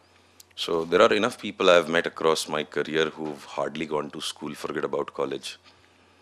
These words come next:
And they would not have had the opportunity to read a book, but they have made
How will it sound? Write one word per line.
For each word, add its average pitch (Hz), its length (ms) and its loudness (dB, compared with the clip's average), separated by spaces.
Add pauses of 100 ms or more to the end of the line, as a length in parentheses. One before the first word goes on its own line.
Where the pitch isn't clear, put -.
(260)
And 82 140 -6
they 80 80 2
would 80 160 -2
not 85 180 0
have 78 160 2
had 78 140 0
the 78 100 2
opportunity 76 460 -4
to 78 140 -10
read 76 200 -6
a 76 60 -6
book, 76 300 -8 (100)
but 76 240 -6
they 78 100 -2
have 73 260 -8 (200)
made 78 340 -4